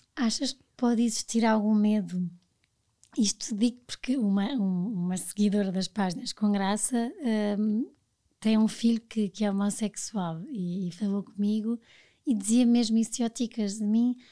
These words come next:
nós aceitamos, tá na família, eh,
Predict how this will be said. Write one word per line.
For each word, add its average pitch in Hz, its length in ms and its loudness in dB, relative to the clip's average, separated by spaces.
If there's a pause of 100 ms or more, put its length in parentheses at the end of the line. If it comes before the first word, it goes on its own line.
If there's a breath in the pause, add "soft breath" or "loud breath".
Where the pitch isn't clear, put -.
(300 soft breath)
nós 233 220 4
aceitamos, 220 800 -2
tá 220 340 2
na 226 140 2
família, 226 800 2
eh, 214 400 -2